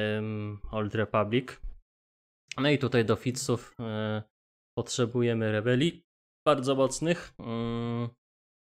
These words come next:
żeby sobie poradzić. Jak widzicie na ostatnim tierze, jak zwykle na Reliku pięć, ale te nagrody by się przydały, ale życie, e, nie mam te-, tylu rebelii i tylu dobrych rebelii.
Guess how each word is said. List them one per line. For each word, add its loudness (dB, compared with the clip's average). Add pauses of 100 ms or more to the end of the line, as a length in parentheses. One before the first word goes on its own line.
(440)
żeby 2
sobie 2
poradzić. 2
Jak 2
widzicie -2
na -4
ostatnim -4
tierze, 4
jak 8
zwykle 0
na -2
Reliku -2
pięć, 0 (400)
ale -2
te -4
nagrody 0
by -6
się -4
przydały, 0
ale -4 (140)
życie, -4 (1000)
e, -6
nie 0
mam 0
te-, -2
tylu 2
rebelii 2 (540)
i -6
tylu -2
dobrych 4
rebelii. -6